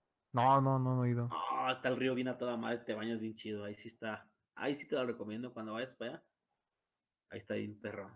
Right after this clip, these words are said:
Speaker 1: ¿Manglares o qué? Creo que son manglares, ¿no? Donde va
Speaker 2: No,
Speaker 1: buscando
Speaker 2: no, ese es, subes y es
Speaker 1: Ahí
Speaker 2: un
Speaker 1: está.
Speaker 2: río, güey. Y ahí está el, el helicóptero allá arriba, güey. Ese no, tampoco, güey, no, esa madre, no.
Speaker 1: En, en,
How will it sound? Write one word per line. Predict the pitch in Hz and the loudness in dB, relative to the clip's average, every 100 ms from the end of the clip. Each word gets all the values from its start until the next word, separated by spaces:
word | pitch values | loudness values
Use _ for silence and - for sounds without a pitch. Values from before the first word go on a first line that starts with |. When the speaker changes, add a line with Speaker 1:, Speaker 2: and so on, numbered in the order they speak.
| 107 | -10
Speaker 1:
¿Manglares | 135 123 117 110 139 170 147 | -4 -2 -2 2 2 2 -4
o | 143 | -6
qué? | 165 160 - | -6 -6 -4
Creo | 151 | -4
que | 165 | -2
son | - 147 139 | 0 2 4
manglares, | 131 127 147 143 | 6 6 6 6
¿no? | 135 | 6
Donde | 160 123 | 4 4
va | 120 | 4
Speaker 2:
No, | 139 165 170 175 - - | 4 6 4 2 -6 -10
Speaker 1:
buscando | 120 113 135 135 143 | -10 -6 -4 4 8
Speaker 2:
no, | 180 202 214 208 - - | 10 10 8 6 2 -8
ese | - 196 196 - | -6 -2 -2 -2
es, | 143 - _ _ _ | -8 -10 _ _ _
subes | - 190 226 180 | 4 6 6 4
y | |
es | - | 2
Speaker 1:
Ahí | |
Speaker 2:
un | 202 | 4
Speaker 1:
está. | 135 | 8
Speaker 2:
río, | 147 190 | 10 10
güey. | 175 170 - _ _ _ - | 6 2 -12 _ _ _ 0
Y | 123 | 0
ahí | |
está | 123 156 160 | 2 2 4
el, | 156 127 101 - | 4 2 0 -4
el | 117 | -2
helicóptero | 110 110 120 - 143 | -2 -2 -8 -4 0
allá | 135 | 0
arriba, | 135 139 147 | 0 -2 -2
güey. | 143 139 _ _ _ _ _ _ _ _ _ _ _ _ - 147 | -6 -8 _ _ _ _ _ _ _ _ _ _ _ _ 6 6
Ese | 180 | 6
no, | 147 147 202 220 | 8 10 10 10
tampoco, | 156 135 123 131 165 - 196 | 6 4 2 6 8 8 8
güey, | 160 147 | 8 8
no, | 135 139 185 | 6 2 0
esa | 180 185 | -2 -2
madre, | 156 127 117 131 147 170 | -4 -4 -4 -6 -8 -8
no. | 131 160 156 123 | 0 2 2 4
Speaker 1:
En, | 156 | 4
en, | 156 | 4